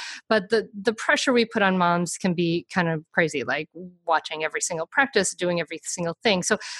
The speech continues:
talk to me and the listener a little bit about how this, this idea of, like, getting our, why is it so important for us to be getting our fulfillment outside of parenting?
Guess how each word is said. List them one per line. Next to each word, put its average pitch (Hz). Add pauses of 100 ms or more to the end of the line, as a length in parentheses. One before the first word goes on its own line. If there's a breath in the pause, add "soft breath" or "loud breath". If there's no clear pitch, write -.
(140 loud breath)
talk 349
to 262 (100)
me 202
and 190
the 180
listener 175
a 175
little 226
bit 220
about 170 (640 loud breath)
how 339 (260)
this, 233
this 233
idea 226
of, 196
like, 196
getting 359
our, 233
why 220
is 440
it 220
so 247
important 233
for -
us 247
to 226
be 196 (440 soft breath)
getting 277
our 294
fulfillment 208 (580 loud breath)
outside 339
of 147
parenting? -